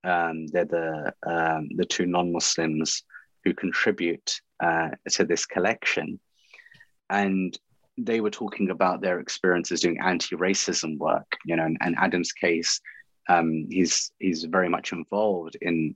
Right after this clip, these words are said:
in the music scene. And he was explaining how, uh, to me, how, you know, especially with, with music like grime and drill,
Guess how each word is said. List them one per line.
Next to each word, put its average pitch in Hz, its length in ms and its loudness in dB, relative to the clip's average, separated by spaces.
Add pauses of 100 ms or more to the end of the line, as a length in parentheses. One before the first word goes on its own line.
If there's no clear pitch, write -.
in 90 80 0
the 85 60 0
music 101 460 0
scene. 80 500 -2 (840)
And 85 280 0
he - 120 -4
was 85 120 2
explaining 90 500 2
how, 80 460 -2 (200)
uh, 78 200 0
to - 140 0
me, 82 100 0
how, 80 260 0 (760)
you 95 100 -2
know, 90 120 -2
especially - 440 2
with, 92 160 0 (180)
with 90 180 -2
music 90 460 0
like 82 200 -2
grime 92 460 0
and 82 160 -4
drill, 98 680 -2